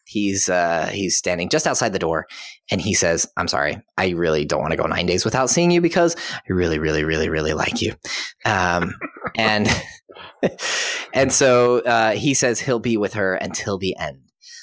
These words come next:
So then, um, she finishes Carry On, and then, uh, one morning, Kath sits down to write her final short. She says, "Okay, I've gotta sit down. I've gotta write this story." So she shuts off the internet, and she starts writing this final short story for Pres-,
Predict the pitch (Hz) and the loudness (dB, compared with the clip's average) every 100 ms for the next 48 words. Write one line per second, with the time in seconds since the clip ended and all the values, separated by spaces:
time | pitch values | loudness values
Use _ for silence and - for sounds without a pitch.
0 | - - 139 131 127 123 117 110 107 104 | -8 0 2 4 4 4 2 2 2 2
1 | 101 92 90 - - 123 113 98 92 - | 2 0 -4 -4 -2 0 0 0 0 -2
2 | 104 95 135 151 135 135 139 - - _ | 0 2 2 2 2 2 -2 -10 -20 _
3 | 127 113 110 107 107 101 95 92 131 147 | 0 2 4 2 2 2 2 2 2 2
4 | 127 113 107 - - 107 104 - - - | 4 4 2 0 0 0 -2 -4 -10 -2
5 | - 127 - 92 82 - 98 82 87 - | -2 0 0 -2 -2 -2 0 0 -2 -6
6 | - - - 110 104 - 92 - 104 - | -6 -6 -2 0 0 0 0 0 2 0
7 | 85 - 98 92 - 104 98 92 110 92 | 0 -2 -2 -2 -2 0 0 0 0 0
8 | 78 - 92 92 92 85 - - 67 58 | -2 -4 -4 0 2 0 -2 -4 -2 -2
9 | - - - 131 127 - 95 85 80 - | -2 0 2 2 0 0 0 0 0 -4
10 | - - - - 98 - 98 92 - 98 | -8 -10 -8 -4 0 2 2 2 2 2
11 | 92 - - 101 98 92 90 85 - 98 | 2 0 0 0 0 2 0 0 0 0
12 | 92 - 90 - - - - 82 | 0 0 -2 0 -2 -2 -4 -4